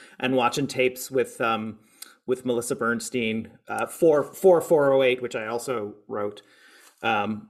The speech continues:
so, you know, we, we had a bunch of people, we had, we had contenders, and of course it was, like, narrowing down, but, like,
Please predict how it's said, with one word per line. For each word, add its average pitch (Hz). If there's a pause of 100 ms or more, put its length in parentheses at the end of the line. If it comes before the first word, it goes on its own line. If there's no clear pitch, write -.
(120)
so, 143 (560)
you 226
know, 175
we, 175
we 180
had 180
a 175
bunch 170
of 196
people, 170
we 156
had, 160
we 160
had 160
contenders, 165
and 143
of 131
course 156
it 160
was, 156
like, 147 (340)
narrowing 156
down, 151
but, 143
like, 135